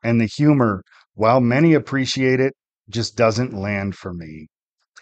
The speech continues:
It's important to remember that film is a subjective art form,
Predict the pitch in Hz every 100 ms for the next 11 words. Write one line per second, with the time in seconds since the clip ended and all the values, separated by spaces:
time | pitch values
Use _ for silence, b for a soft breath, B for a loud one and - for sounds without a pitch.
0 | b b - 123 113 131 135 147 135 135
1 | 160 175 113 98 117 120 123 113 - 107
2 | 98 117 117 131 117 135 123 - 110 85